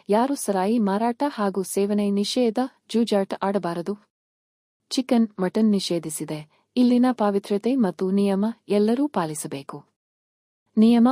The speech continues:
ಉಲ್ಲಂಘಿಸಿದರೆ ಇದಕ್ಕೆ ಸ್ಥಳೀಯ ರಾಮನಗರ ಪೊಲೀಸರು ಕ್ರಮ ಕೈಗೊಂಡು ಸಹಕಾರ ನೀಡಬೇಕೆಂದು ದೇವಸ್ಥಾನ ಸಮಿತಿ ಅಧ್ಯಕ್ಷ ಪ್ರದೀಪ ವೇಳಿಪ ತಿಳಿಸಿದ್ದಾರೆ. ಪರಿಸರ ಸಂರಕ್ಷಣೆ ಮಾಡಿ. ಗವಳಾದೇವಿ ದೇವಸ್ಥಾನವು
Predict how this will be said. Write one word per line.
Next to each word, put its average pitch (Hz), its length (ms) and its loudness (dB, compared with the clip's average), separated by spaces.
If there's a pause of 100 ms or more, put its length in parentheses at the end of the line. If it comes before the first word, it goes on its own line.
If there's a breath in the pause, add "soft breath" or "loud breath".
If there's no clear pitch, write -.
ಉಲ್ಲಂಘಿಸಿದರೆ 165 920 -2
ಇದಕ್ಕೆ 202 380 2
ಸ್ಥಳೀಯ 254 460 2
ರಾಮನಗರ 180 580 0
ಪೊಲೀಸರು 165 500 -4
ಕ್ರಮ 160 280 -6
ಕೈಗೊಂಡು 170 560 -2 (160 loud breath)
ಸಹಕಾರ 277 540 0
ನೀಡಬೇಕೆಂದು 175 800 0
ದೇವಸ್ಥಾನ 190 520 -2
ಸಮಿತಿ 180 440 -4
ಅಧ್ಯಕ್ಷ 202 540 -4
ಪ್ರದೀಪ 165 480 -6
ವೇಳಿಪ 147 340 -8
ತಿಳಿಸಿದ್ದಾರೆ. 147 760 -8 (880)
ಪರಿಸರ 247 460 2
ಸಂರಕ್ಷಣೆ 208 600 0
ಮಾಡಿ. 165 380 -4 (1000 soft breath)
ಗವಳಾದೇವಿ 226 800 2
ದೇವಸ್ಥಾನವು 175 760 -4